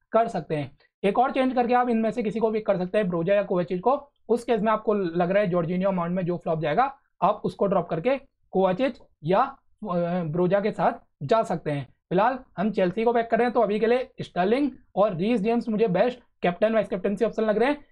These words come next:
Mason Mount भी decent option है, थोड़े से out of form है, लेकिन player बड़ा है, कभी भी form में आ सकता है। अगर आपको लग रहा opponent भी मारेगा, एक ड्रॉ होगा, आप Sterling Orsic या Sterling पेटकोविच या James Orsic, James Petkovic,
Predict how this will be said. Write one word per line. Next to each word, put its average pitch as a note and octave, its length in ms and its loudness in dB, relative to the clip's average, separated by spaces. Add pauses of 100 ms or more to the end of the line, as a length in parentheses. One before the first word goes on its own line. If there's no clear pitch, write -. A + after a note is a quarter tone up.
(340)
Mason G3 320 0
Mount A#3 220 2
भी B3 80 0
decent A3 320 0
option A3+ 240 0
है, B3 60 0
थोड़े F#3+ 200 -2
से F#3+ 80 2
out G#3 140 2
of G#3 100 2
form F#3+ 220 -2
है, A3+ 60 0
लेकिन G#3 220 0
player F3+ 340 -2
बड़ा D#3+ 220 2
है, C#4 160 0 (200)
कभी E3+ 200 0
भी A#3 120 0
form D#3 220 -2
में A#3 180 0 (260)
आ G#3+ 120 4
सकता F3 280 -2
है। D3 180 0 (240)
अगर A3 200 2
आपको B3 200 0
लग A#3 120 2
रहा B3+ 240 0 (160)
opponent G#3 380 0
भी B3+ 60 0
मारेगा, A#3 320 2
एक A#3+ 60 0
ड्रॉ F#3+ 240 2
होगा, B3 340 0 (200)
आप G#3 140 0
Sterling A3 440 0
Orsic A#3 420 0 (200)
या G3 120 2
Sterling F#3+ 360 -2
पेटकोविच A3+ 420 0
या A#3 100 2
James G3 380 -2
Orsic, A#3 360 0 (420)
James A3 320 0
Petkovic, G3+ 500 0